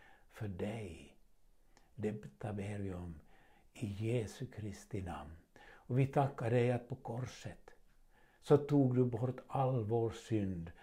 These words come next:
så vi kan nalkas dig i Jesu namn och komma in i det allra heligaste och möta dig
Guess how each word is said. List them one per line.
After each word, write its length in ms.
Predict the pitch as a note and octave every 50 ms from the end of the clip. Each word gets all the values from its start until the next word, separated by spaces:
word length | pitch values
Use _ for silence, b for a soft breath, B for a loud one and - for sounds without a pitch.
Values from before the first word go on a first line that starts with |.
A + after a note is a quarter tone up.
| B B B
så 180 | B - - A2+
vi 140 | A2 A#2 A2+
kan 440 | A2+ - B2 A#2+ A#2+ A#2 A#2 A#2
nalkas 560 | A#2 B2 C3 C#3+ D#3+ E3 E3 - - C3 A2+ A#2
dig 580 | B2 A2+ G2+ E2+ E2+ E2+ D#2+ D2+ D#2 E2 - b b b b b b b _ -
i 120 | - B2+
Jesu 640 | A2 G#2 G#2 A2+ A#2+ B2 B2 A2+ - - - A2+ G2+
namn 480 | G#2 G2 F2+ F2+ E2+ D#2+ D2+ D2+ D2 - - - - - _ _ - _ _ - - - - - - - _ - - - - B B B B B
och 160 | - - -
komma 320 | - B2+ A2 G#2 G2 F#2 - -
in 420 | - - G#2+ F#2+ F2 E2 E2 D#2+ - - - b b b b b b b b b b -
i 100 | - A2
det 80 | G#2 F#2+
allra 240 | F2+ G2 F#2+ F2
heligaste 920 | E2+ F2 E2+ F#2+ F#2 E2+ E2+ F2 G2 G2+ - - - - - - - E2+ D#2 - _ b b b b b b b b b b b b -
och 120 | - A2
möta 560 | G#2+ G2+ G2+ A2+ B2 C3+ C#3+ C#3 C#3 - A#2+
dig 460 | A#2 G#2 E2 C#2+ C#2 C#2 C#2 C#2+ -